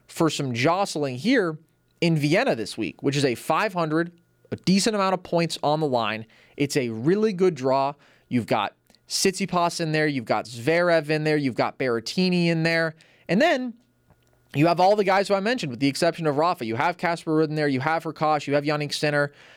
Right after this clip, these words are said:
you have Cam Norrie. And so it is really going to come down to it, 'cause, look, it's not out of the question that especially Sinner could go out there and win the whole tournament. I mean, he has been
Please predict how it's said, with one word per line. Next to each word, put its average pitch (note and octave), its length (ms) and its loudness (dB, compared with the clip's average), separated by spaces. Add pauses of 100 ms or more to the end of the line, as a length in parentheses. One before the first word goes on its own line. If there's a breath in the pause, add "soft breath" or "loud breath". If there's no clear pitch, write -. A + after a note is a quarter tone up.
(120 loud breath)
you B2+ 100 2
have E3+ 300 0
Cam D#3 320 -2
Norrie. C3+ 420 2 (1200 soft breath)
And G3 200 -2
so A#3 220 2
it C#4 100 2
is G#3 140 0
really G#3 320 0
going F3 240 2
to E3 40 -4
come D#3+ 220 -2
down F3+ 280 -2
to C3+ 100 -2
it, - 160 -2
'cause, C#3+ 440 0
look, B3+ 220 0
it's E3 180 -2
not B3+ 160 2
out G#3 120 4
of D#3+ 80 -6
the C3 60 -6
question D#3+ 580 -2
that C3 180 2
especially D3 720 -2 (220 soft breath)
Sinner B3+ 560 0
could F#3+ 160 -2
go A3+ 180 2
out A3+ 200 0
there A3 200 4
and G3 140 -2
win A3 140 2
the G3+ 80 2
whole G3 160 4
tournament. G#3 440 -2
I C3 60 0
mean, D#3+ 160 2
he F#3+ 120 2
has F#3+ 140 2
been F3 260 0